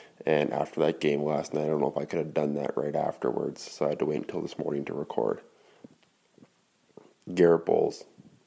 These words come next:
I've been a huge supporter of him. I've been a big believer of him. I have his jersey hanging in my closet, and it's probably gonna stay there. We need to get rid of this guy.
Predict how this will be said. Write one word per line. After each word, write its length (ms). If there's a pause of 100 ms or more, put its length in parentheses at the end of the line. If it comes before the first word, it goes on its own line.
(500)
I've 360
been 440 (640)
a 120
huge 420
supporter 440
of 100
him. 280 (540)
I've 160
been 160
a 40
big 240
believer 520
of 140
him. 300 (1000)
I 100
have 140
his 200 (160)
jersey 320
hanging 320
in 60
my 120
closet, 540 (800)
and 580 (480)
it's 180
probably 320
gonna 200
stay 280
there. 280 (300)
We 300
need 220
to 60
get 140
rid 160
of 60
this 180
guy. 340